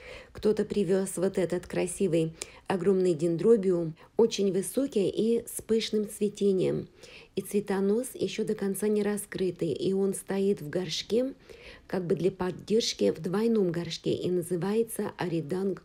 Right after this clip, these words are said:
Blue Angel. Я люблю дендробиумы, и особенно я неравнодушна к дендробиумам с цветами, которые,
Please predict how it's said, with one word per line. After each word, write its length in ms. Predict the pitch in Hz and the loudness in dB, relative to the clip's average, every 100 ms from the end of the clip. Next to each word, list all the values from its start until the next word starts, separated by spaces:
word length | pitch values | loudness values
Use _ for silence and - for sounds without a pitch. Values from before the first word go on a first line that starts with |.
| - | -12
Blue 420 | 151 180 190 196 - - | -6 -2 0 -2 -6 -8
Angel. 560 | 170 165 165 165 - - - | -4 -2 -4 -6 -8 -10 -12
Я 220 | 156 220 | 0 2
люблю 380 | 277 285 196 214 | 2 0 0 0
дендробиумы, 920 | 185 180 160 175 160 147 143 139 127 - - - | 0 -2 0 -2 -2 -2 -4 -4 -6 -10 -20 -8
и 100 | - | -4
особенно 640 | 185 165 - 254 220 190 | -4 -4 -2 2 4 2
я 200 | 180 180 | 2 0
неравнодушна 880 | 180 175 165 165 180 170 170 - 156 - - - - | 0 -2 -4 -4 -4 -4 -6 -4 -4 -6 -14 -20 -10
к 40 | |
дендробиумам 640 | 147 175 165 233 190 190 139 | -6 -4 0 0 2 0 0
с 160 | - - | -8 -6
цветами, 520 | 165 165 208 214 196 | -6 -4 -2 -2 -2
которые, 600 | - 170 170 180 175 | -4 -8 -4 -2 -2